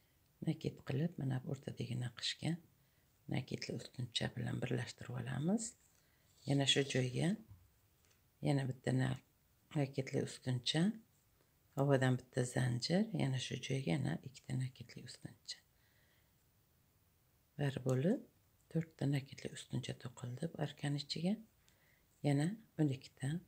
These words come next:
zanjirimizni to'qib olamiz. Nakit qilib, endi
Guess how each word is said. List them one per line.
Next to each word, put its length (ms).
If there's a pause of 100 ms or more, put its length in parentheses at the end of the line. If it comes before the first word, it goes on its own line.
zanjirimizni 760
to'qib 260
olamiz. 460 (1500)
Nakit 420
qilib, 380
endi 380